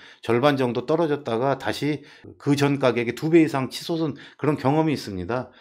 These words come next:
아, 그렇기 때문에 오를 거라고 생각하는데 안 오르니까 사람들이 좀 이상하게 생각하는데요. 어, 요거 제가 그 조인디에서 요 자료를 갖고 왔는데 요 링크에 들어가 보시면, 어, 아주 상세하게 요 부분에 대해서 설명을 갖다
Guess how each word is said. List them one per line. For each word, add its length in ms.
아, 220
그렇기 280
때문에 280
오를 260
거라고 280
생각하는데 720
안 180
오르니까 640
사람들이 400
좀 120
이상하게 440
생각하는데요. 1000
어, 360
요거 180
제가 460
그 580
조인디에서 1000
요 240
자료를 280
갖고 180
왔는데 280
요 80
링크에 580
들어가 300
보시면, 460
어, 340
아주 240
상세하게 640
요 100
부분에 320
대해서 260
설명을 680
갖다 280